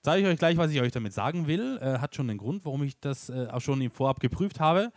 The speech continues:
Weil es ist so, dass die Kosten, also die Gebühr der Lieferung,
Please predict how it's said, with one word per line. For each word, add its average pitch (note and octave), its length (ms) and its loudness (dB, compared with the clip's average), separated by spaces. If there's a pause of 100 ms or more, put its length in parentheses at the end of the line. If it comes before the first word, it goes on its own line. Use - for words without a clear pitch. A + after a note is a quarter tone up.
(280)
Weil D#3 200 6
es G#3 140 2
ist E3+ 140 -2
so, B3 400 -2
dass F3 180 0
die E3 120 -8
Kosten, D#3 760 -8 (220)
also C#3 200 -2
die C3 180 -8
Gebühr B3+ 340 -2
der F#3+ 120 2
Lieferung, E3 680 -2